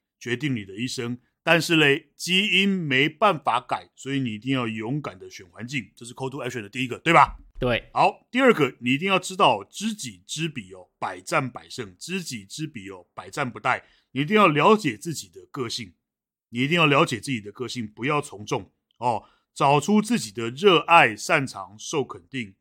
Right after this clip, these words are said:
Speaker 1: 热爱就是，就算没有人付你薪水，你做起来就是觉得，哎呦，怎么忘记时间跟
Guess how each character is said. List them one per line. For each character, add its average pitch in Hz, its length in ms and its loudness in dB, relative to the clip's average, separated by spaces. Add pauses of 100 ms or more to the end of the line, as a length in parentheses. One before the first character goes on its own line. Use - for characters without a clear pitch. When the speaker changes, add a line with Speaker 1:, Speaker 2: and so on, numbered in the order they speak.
Speaker 1:
热 175 180 4
爱 156 120 6
就 143 100 -6
是， 139 280 -4 (240)
就 214 260 10
算 202 240 6
没 147 180 2
有 175 160 4
人 120 240 0
付 147 200 -4
你 98 180 -10
薪 151 300 -8
水， 98 260 -10
你 110 100 -14
做 180 240 0
起 - 140 -6
来 92 160 -18
就 127 100 -10
是 117 120 -10
觉 101 180 -16
得， 101 140 -20
哎 143 100 -2
呦， 160 100 0
怎 113 160 -14
么 117 120 -6
忘 156 200 2
记 147 220 -6
时 117 320 -10
间 135 240 -8
跟 135 260 -6